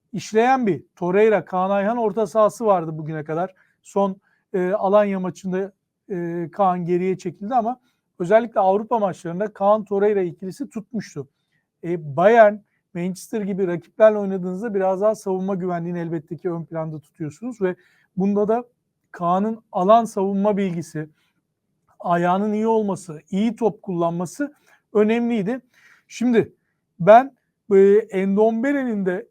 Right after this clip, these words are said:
en azından hani vasat üstü bir performans gösterdiği bir maçla birlikte Manchester karşısında oynayabileceği görüşündeyim. Çünkü bugüne kadar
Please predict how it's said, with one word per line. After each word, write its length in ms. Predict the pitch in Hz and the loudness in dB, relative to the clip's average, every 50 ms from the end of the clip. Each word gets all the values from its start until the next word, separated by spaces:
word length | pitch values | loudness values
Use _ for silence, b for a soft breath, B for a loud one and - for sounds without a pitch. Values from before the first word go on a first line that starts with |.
| _ | _
en 140 | - 247 269 | -6 -2 2
azından 600 | 302 285 254 220 247 240 240 233 233 220 196 196 _ _ _ _ - | 2 2 2 0 -4 -4 0 2 2 2 2 -2 _ _ _ _ -8
hani 280 | 185 185 185 180 190 _ _ _ _ _ - | -6 -6 -6 -6 -10 _ _ _ _ _ -12
vasat 540 | 180 156 185 190 185 - 254 269 269 - 262 | -4 0 0 0 0 0 -2 -2 -2 -2 -6
üstü 360 | 220 - - - - 220 196 | -6 -6 -8 -8 -8 -6 -6
bir 80 | 208 | -4
performans 680 | - - 202 202 196 156 185 214 214 214 226 226 214 - | 0 2 2 2 2 0 -2 -2 0 0 -2 -2 -2 -4
gösterdiği 760 | - 208 196 185 196 - 202 190 180 175 170 175 185 185 170 | -2 -2 -2 -2 -4 -4 -2 -2 -2 -2 -4 -6 -6 -6 -6
bir 60 | 190 | -4
maçla 460 | 190 202 220 214 214 - - 185 156 | 0 0 0 0 0 -4 -10 -8 -6
birlikte 460 | 160 170 165 160 151 _ - 247 262 254 _ _ _ _ _ _ - | -6 -6 -6 -6 -8 _ -8 -8 -8 -8 _ _ _ _ _ _ -8
Manchester 460 | 175 190 220 208 - - - 269 214 | -4 -4 -4 -4 -6 -8 -8 -8 -4
karşısında 420 | 202 220 208 196 165 - 240 254 262 | 0 0 0 0 0 -6 -8 -6 -2
oynayabileceği 720 | 220 208 214 214 220 226 220 208 214 196 190 226 226 190 | -2 0 0 0 0 -2 -2 -2 -4 -4 -4 -4 -4 -2
görüşündeyim. 600 | 180 180 165 151 151 - - 151 143 147 170 180 _ _ _ _ _ _ _ | -2 -2 -2 -4 -6 -8 -10 -6 -6 -6 -6 -6 _ _ _ _ _ _ _
Çünkü 280 | - 202 196 202 202 | -6 -4 -4 -2 -4
bugüne 300 | 185 180 190 214 220 220 | -4 -4 -2 -2 -2 -2
kadar 280 | 220 226 220 220 208 208 | 0 2 2 2 2 2